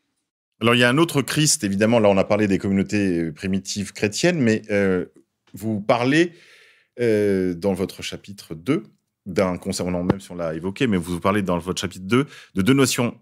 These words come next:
absolument centrales, me semble-t-il, pour comprendre comment le Christ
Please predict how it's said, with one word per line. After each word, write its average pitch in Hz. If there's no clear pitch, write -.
absolument 131
centrales, 131
me 107
semble-t-il, 104
pour -
comprendre -
comment 135
le 107
Christ -